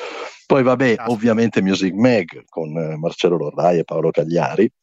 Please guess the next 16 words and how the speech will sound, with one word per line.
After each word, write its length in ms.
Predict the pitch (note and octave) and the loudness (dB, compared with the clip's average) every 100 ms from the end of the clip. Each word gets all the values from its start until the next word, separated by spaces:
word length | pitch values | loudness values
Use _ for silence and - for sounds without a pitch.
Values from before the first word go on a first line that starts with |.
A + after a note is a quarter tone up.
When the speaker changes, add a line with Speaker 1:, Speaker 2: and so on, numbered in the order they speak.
| _ - - _ | _ -20 -20 _
Speaker 1:
che 180 | - C#2+ | -4 -2
è 40 | |
stata 280 | - C#2+ - | 0 -2 0
la 80 | D2 | -2
prima 280 | - D#2 | 0 0
trasmissione 760 | D2+ D2+ C#2+ D#2 E2 D#2+ D#2 D2 | 2 0 -2 -2 0 0 0 -2
vera 280 | C#2+ D#2 D2+ | 0 0 0
e 40 | |
propria 360 | - - D#2+ D2 | -2 -2 0 -2
che 80 | - | -2
ho 80 | D2+ | -2
fatto 360 | - D2+ - | -2 -2 -6
quotidianamente, 920 | - E2 E2 D2+ C#2+ C#2 G#2+ F#2+ - | -2 -2 -2 -2 -2 2 2 2 -2
insomma, 480 | D#2+ - E2 D#2 D#2+ | -10 -4 -4 -2 -4
e, 140 | D#2 F2 | -2 -2
Speaker 2:
Mhm. 400 | E2 E2+ E2+ | -4 -6 -4